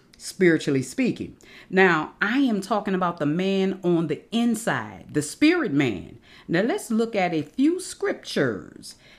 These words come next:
that will validate this fact. You guys know I am not gonna just say nothing without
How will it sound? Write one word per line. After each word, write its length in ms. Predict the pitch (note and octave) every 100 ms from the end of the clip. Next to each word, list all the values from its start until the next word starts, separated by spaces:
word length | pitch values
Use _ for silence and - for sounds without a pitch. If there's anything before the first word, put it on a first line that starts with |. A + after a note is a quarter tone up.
| _
that 360 | D#3+ G3+ G#3 F#3+
will 240 | F#3 F#3
validate 1000 | D#3+ C3+ G#3 A3 F#3+ D3+ D3 C3+ B2+ - - _
this 380 | B2 A2 D3+ D3
fact. 380 | - C3 F#2+ -
You 100 | C#3+
guys 340 | F#3+ F#3 F#3+
know 160 | F#3 G3
I 160 | E3+ F#3+
am 200 | C3+ C3+
not 200 | E3+ F3+
gonna 180 | F3
just 220 | F3 F#3+ -
say 160 | G3+
nothing 400 | F3 D#3 D#3 C#3+
without 580 | C#3+ C#3+ D3+ D3 D3